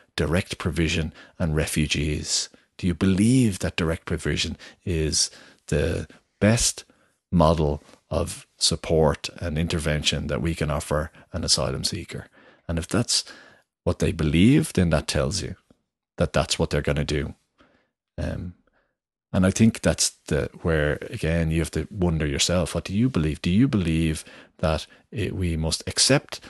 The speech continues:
that there's gonna be hundreds of people on trolleys every day? We must accept that. And if you're, if you're accepting that,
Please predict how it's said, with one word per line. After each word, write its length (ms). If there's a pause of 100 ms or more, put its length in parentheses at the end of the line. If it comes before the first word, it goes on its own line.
(140)
that 320
there's 320
gonna 240
be 180
hundreds 440
of 80
people 280
on 120
trolleys 400
every 280
day? 300 (180)
We 120
must 200
accept 380
that. 240 (640)
And 140
if 120
you're, 340
if 160
you're 160
accepting 640
that, 320